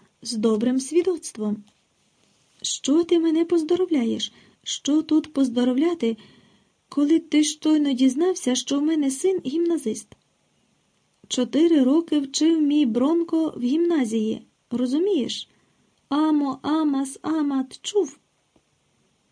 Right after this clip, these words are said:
Леон просить вибачення в пана Юзефа. Чомусь йому завжди здавалося,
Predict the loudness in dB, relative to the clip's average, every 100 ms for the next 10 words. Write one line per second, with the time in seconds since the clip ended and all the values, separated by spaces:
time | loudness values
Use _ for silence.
0 | _ _ -2 2 2 0 -2 -2 -2 -2
1 | -2 0 2 2 0 0 0 -2 -2 -2
2 | 0 0 -2 -6 -8 -10 -10 _ _ _
3 | -20 -20 _ 0 2 4 2 0 0 0
4 | 2 0 2 2 2 0 0 2 0 0
5 | -2